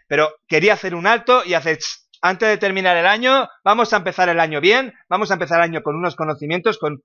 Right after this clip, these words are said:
con las herramientas que nos van a permitir sacar el máximo partido de nuestros sitios web en dos mil quince". Así que, recuerda, Webmatrix, Web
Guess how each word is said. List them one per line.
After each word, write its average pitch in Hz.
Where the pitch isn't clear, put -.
con 156
las 156
herramientas 156
que 156
nos 147
van 185
a 185
permitir 165
sacar 202
el 180
máximo 196
partido 165
de 143
nuestros 143
sitios 165
web 202
en 151
dos 143
mil 170
quince". 151
Así 143
que, 226
recuerda, 156
Webmatrix, 202
Web 196